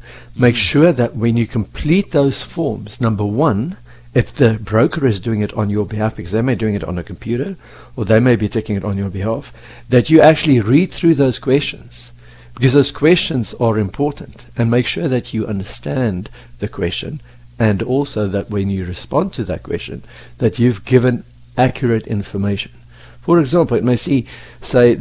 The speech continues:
Speaker 1: "Have you ever had a mental health disorder, a nervous disorder? Have you ever seen a doctor for it? Have you ever had symptoms of it?" And you may not remember that you've seen a
Speaker 2: That's
Speaker 1: doctor
Speaker 2: right.
Speaker 1: for this recently. So maybe go have a discussion with your doctor about it.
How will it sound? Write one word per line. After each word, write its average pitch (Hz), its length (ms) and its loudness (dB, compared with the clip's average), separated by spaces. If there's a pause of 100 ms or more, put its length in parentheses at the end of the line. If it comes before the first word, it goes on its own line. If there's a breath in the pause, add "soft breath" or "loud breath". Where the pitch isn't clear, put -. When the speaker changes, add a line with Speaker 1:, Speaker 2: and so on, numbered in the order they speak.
(100)
Speaker 1:
"Have 117 220 4
you 131 100 4
ever 127 240 4
had 113 340 2
a 110 120 0
mental 101 300 -2
health 127 260 0
disorder, 151 600 -2
a 120 80 -4
nervous 131 400 2
disorder? 139 540 -2
Have 104 160 -2
you 110 100 0
ever 110 120 0
seen 113 260 -2
a 107 60 0
doctor 110 340 -2
for 156 300 -6
it? 104 140 -12
Have 107 200 -4
you 120 80 2
ever 107 140 0
had 92 160 -4
symptoms 143 580 -6
of - 180 -6
it?" - 140 -8 (500 loud breath)
And 127 160 2
you 156 80 4
may 185 140 2
not 190 240 0
remember 170 320 -2
that 151 220 -12
you've 131 80 -12
seen 175 220 -6
a 170 120 -6
Speaker 2:
That's - 60 -12
Speaker 1:
doctor 107 180 -8
Speaker 2:
right. 104 160 -6
Speaker 1:
for 101 60 -10
this 104 280 -12
recently. - 580 -10 (520 loud breath)
So 127 320 4
maybe 120 340 4
go 175 140 6
have 143 180 6
a 175 60 4
discussion 143 480 0
with 190 160 -6
your 110 80 -4
doctor 90 300 -6
about - 260 -8
it. - 140 -20